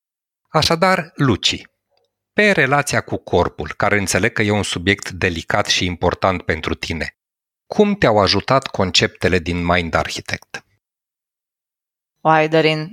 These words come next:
Speaker 2: făceam la un moment dat o listă cu toate ideile și conceptele care m-au ajutat specific pentru episodul ăsta și mi-am dat seama că dacă ar fi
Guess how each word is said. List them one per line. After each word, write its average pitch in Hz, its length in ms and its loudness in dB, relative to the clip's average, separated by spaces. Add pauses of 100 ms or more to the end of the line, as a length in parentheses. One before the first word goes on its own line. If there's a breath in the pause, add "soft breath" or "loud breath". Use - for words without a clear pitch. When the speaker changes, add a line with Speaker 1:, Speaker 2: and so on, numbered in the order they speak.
Speaker 2:
făceam 180 440 0
la 190 140 4
un 180 60 0
moment 165 300 -2
dat 170 240 2
o 170 60 4
listă 156 560 0
cu 120 500 -4
toate 151 300 2
ideile 147 640 4
și - 160 -4
conceptele 151 760 -2
care 151 260 0
m-au 147 240 0
ajutat 156 600 0
specific 226 680 -4
pentru 196 300 0
episodul 185 580 -2
ăsta 160 420 2
și - 160 0
mi-am 180 180 2
dat 180 240 2
seama 214 260 4
că 208 120 0
dacă 185 220 0
ar 175 80 2
fi 202 280 -4